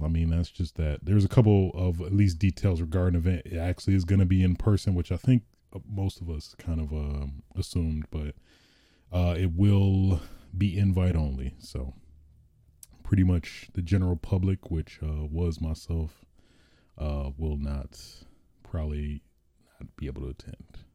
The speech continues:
um, which is fine. You know, covid is, is, is persistent out here. You got the anti-vaxxers, whatever. I get it. So,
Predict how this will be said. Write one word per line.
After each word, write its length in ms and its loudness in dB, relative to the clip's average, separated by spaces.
um, 420 -10
which 200 -6
is 80 -4
fine. 200 -16
You 120 -4
know, 200 -4
covid 440 -2
is, 160 -8
is, 180 -8
is 240 -12
persistent 640 -8
out 140 -6
here. 400 -10
You 120 -6
got 240 -2
the 100 0
anti-vaxxers, 880 -6
whatever. 600 -10
I 40 -8
get 280 -14
it. 100 -16
So, 300 -18